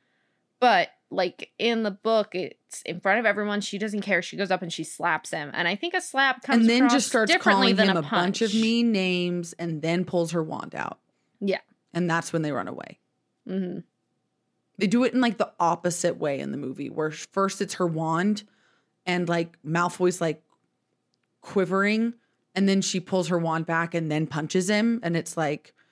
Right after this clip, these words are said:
Speaker 2: she pulls her wand out after she's already hit him <laughs> in the book. <laughs>
Speaker 1: Yeah. Well, because, I mean, think about it. She grew up in a Muggle family. Her first instinct isn't, "Go for my wand." Her first instinct is, "Let me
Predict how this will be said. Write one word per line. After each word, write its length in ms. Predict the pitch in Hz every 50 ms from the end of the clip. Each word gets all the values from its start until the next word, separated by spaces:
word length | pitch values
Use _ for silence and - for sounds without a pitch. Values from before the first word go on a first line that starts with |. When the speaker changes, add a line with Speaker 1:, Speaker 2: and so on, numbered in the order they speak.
| _ _ _ _
Speaker 2:
she 100 | - -
pulls 180 | 233 339 349 277
her 60 | 262
wand 300 | 208 185 185 185 202 190
out 200 | 185 165 156 - _
after 340 | 147 170 175 180 - - 175
she's 240 | 165 - 165 156 160
already 400 | 160 156 151 - - - 113 - _
hit 180 | - 170 160
him 280 | 165 165 - - - -
<laughs> 40 | _
in 200 | - 190 165 240
the 80 | 233 165
book. 480 | - 214 208 - 240 - - - - -
<laughs> 400 | 302 294 277 - - 285 240 202
Speaker 1:
Yeah. 220 | 233 247 - - - - - - - _ _ - - - - _ _
Well, 140 | - 415 415
because, 340 | 403 - - 440 370 - - - _
I 140 | 302 311 311
mean, 420 | 302 285 269 269 262 254 240 220 226 233 -
think 140 | - 330 311
about 180 | 220 190 185 185
it. 100 | 220 220
She 200 | - - 247 220
grew 260 | - 233 254 269 262
up 160 | 240 233 233
in 60 | 214 190
a 60 | 196
Muggle 360 | 196 202 214 202 202 185 -
family. 580 | - 180 202 220 226 208 175 165 165 165 160 170 - -
Her 120 | 202 208
first 380 | - _ 240 240 254 247 - -
instinct 560 | 196 214 214 - - - 208 202 185 175 -
isn't, 420 | - - 202 208 208 190 175 - - _ _ _
"Go 200 | 196 185 208 214
for 160 | - 208 196
my 160 | 185 175 170
wand." 480 | 165 165 175 185 202 196 175 170 165 160
Her 140 | 170 180 175
first 360 | - - 208 208 185 - -
instinct 460 | 196 208 208 - - 196 180 170 185
is, 180 | 185 175 170 175 - - _ _
"Let 140 | - 214 254
me 140 | 240 190